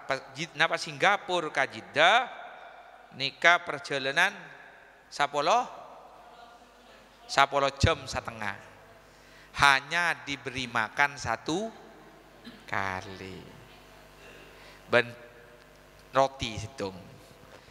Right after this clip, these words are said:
Jadi makanan yang em, ego, em, ego bayaki nasi gulung, karo tapet nasi enak. <laughs> Jadi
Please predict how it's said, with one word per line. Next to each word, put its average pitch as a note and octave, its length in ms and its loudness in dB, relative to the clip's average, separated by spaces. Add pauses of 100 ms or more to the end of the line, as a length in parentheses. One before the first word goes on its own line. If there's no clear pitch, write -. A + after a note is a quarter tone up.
(200)
Jadi D3+ 400 4
makanan D#3 400 0
yang D3+ 120 -6 (200)
em, C3 80 -6 (400)
ego, B2+ 320 0
em, C#3+ 320 0
ego C#3+ 240 -2
bayaki C3+ 320 2
nasi C3 320 0
gulung, D3 360 8 (600)
karo C#3+ 320 0
tapet D#3 500 6 (140)
nasi D#3+ 240 6
enak. - 180 2 (1120)
<laughs> - 1120 -2
Jadi D#3+ 200 -2